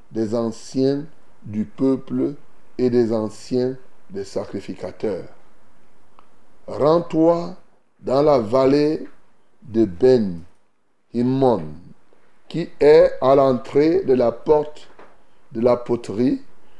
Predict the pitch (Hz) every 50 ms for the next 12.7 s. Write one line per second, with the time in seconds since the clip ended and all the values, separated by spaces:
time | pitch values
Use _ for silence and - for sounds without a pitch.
0 | - - - - - 135 131 135 127 127 120 123 131 127 127 131 160 202 - -
1 | - - _ _ _ _ _ _ - 139 131 - 151 147 143 135 143 139 131 131
2 | 143 151 151 160 170 - - - - - - - - - - 117 120 117 - -
3 | - 131 127 127 131 135 143 147 151 151 156 - - 110 98 95 95 92 - 92
4 | 87 80 - 95 90 92 90 87 82 - - - - - - - - - - -
5 | - - - - - - 226 214 226 214 196 220 240 214 - - - - - -
6 | _ _ _ _ _ _ _ _ _ _ _ _ _ _ _ _ _ _ _ _
7 | - 104 139 160 175 185 180 175 180 - - - 165 165 - - - - 156 165
8 | 175 175 180 175 170 156 151 156 - - 147 151 156 156 165 165 170 160 156 160
9 | 160 160 156 151 - 160 151 156 160 165 160 160 160 131 131 147 151 156 160 160
10 | 151 151 151 135 120 139 147 147 151 160 165 160 156 156 151 143 113 98 110 143
11 | 165 180 165 127 131 143 143 139 143 147 143 - - 160 160 160 156 143 135 123
12 | 107 120 113 101 110 101 107 104 104 110 110 110 92 80